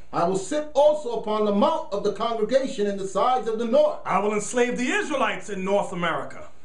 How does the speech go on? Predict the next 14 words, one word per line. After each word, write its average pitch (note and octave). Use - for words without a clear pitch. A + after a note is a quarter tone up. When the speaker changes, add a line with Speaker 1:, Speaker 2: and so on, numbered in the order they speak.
Speaker 1:
"I D#3
will G#3
ascend C#4
above C#4+
the B3+
heights E4
of C4
the A#3
cloud." C#4
Speaker 2:
I F#3
will G3
create C4
airplanes C4+
too. -